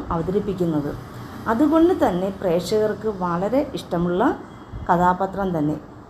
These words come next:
മികച്ച ഒരു ആർട്ടിടെക്റ്റും കൂടെയാണ് നമ്മുടെ സച്ചി എന്ന്, എന്ന കഥാപാത്രം. ആദ്യം സിനിമയിലേക്കാണ് കാലുവെച്ചത്. ഫോട്ടോഷൂട്ടിങ്ങും മോഡലിങ്ങും അഭിനയ രംഗത്ത്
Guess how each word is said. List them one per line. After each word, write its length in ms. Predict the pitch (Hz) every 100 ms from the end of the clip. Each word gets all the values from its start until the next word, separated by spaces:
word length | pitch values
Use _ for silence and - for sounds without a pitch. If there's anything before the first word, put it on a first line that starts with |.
| -
മികച്ച 320 | 233 285 294 339 185
ഒരു 120 | 208 - 170
ആർട്ടിടെക്റ്റും 520 | 190 226 240 233 240 208
കൂടെയാണ് 480 | 175 175 151 160 254 359
നമ്മുടെ 300 | 170 160 175 262 - - - - -
സച്ചി 320 | 202 190 - 262 175
എന്ന്, 200 | 170 156 - - -
എന്ന 140 | 165 190 262
കഥാപാത്രം. 640 | 165 170 165 151 - - - 135 - - - - - - - - - - - - - - - - - 247
ആദ്യം 220 | 262 320 339
സിനിമയിലേക്കാണ് 840 | 269 240 262 277 277 277 262 185 214 202
കാലുവെച്ചത്. 640 | 165 185 170 - 160 - - - - -
ഫോട്ടോഷൂട്ടിങ്ങും 800 | 247 254 311 330 240 185 202 214 208
മോഡലിങ്ങും 520 | 214 226 240 240 - 190
അഭിനയ 300 | 185 220 247 233
രംഗത്ത് 420 | 180 175 170 196